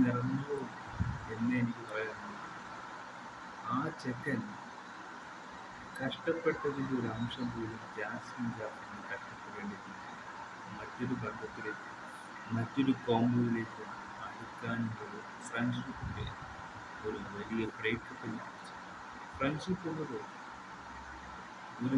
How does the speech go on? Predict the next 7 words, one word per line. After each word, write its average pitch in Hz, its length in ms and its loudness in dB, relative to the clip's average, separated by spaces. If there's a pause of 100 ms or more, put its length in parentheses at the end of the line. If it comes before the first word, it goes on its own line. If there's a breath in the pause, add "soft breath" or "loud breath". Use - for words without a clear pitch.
(100)
നിസ്സാരമായ 131 760 2 (100)
ഒരു 120 180 0
ബന്ധമല്ല 117 580 0 (160)
എന്ന് - 160 -8 (800)
ഏറ്റവും 165 440 2
കൂടുതൽ 139 380 -2
പറയാവുന്നത്. - 720 -8